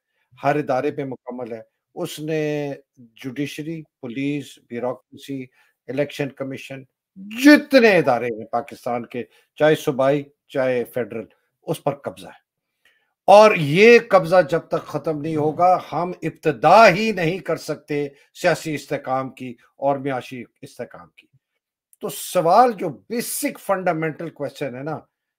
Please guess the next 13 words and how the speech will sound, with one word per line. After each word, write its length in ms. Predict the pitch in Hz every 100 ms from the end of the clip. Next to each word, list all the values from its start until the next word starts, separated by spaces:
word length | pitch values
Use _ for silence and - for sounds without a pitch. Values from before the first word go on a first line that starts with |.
| _
जो 480 | 156 180 180 165 135
वो 200 | 156 165
है 140 | 160
कि 380 | 156 165 170 _ -
इस 360 | 175 - -
फौज 880 | 147 - - 156 170 196 196 175 165 -
की 200 | 165 165
ये 200 | 151 147
जो 280 | 135 139 - -
कब्जा 320 | 226 208 220
है 120 | 151
पाकिस्तान 720 | 147 139 131 135 _ 117 120 107
से, 180 | -